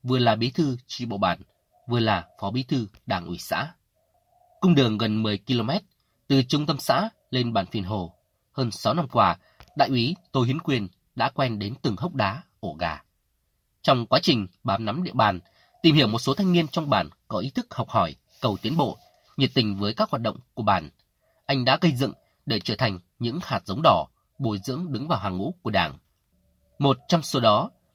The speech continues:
là anh Giàng A Làng, sinh năm một nghìn chín trăm chín mươi, hiện là đảng viên tích cực tham gia các hoạt động đoàn thể tại địa phương.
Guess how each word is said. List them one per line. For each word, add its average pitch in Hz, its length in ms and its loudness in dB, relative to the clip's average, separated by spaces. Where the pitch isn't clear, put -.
là 123 140 4
anh 170 220 2
Giàng 123 280 2
A 139 120 0
Làng, 104 280 0
sinh 160 180 -2
năm 156 120 4
một 123 60 2
nghìn 98 200 0
chín 120 180 -8
trăm 151 160 -2
chín 131 160 -4
mươi, 117 280 0
hiện 165 180 6
là 127 140 0
đảng 98 220 0
viên 120 220 0
tích 226 160 -6
cực - 160 -14
tham 107 140 -4
gia 107 280 0
các 226 140 0
hoạt - 160 -2
động 107 140 -4
đoàn 95 220 -4
thể 95 180 -6
tại 101 100 -4
địa 92 180 -6
phương. 107 200 -2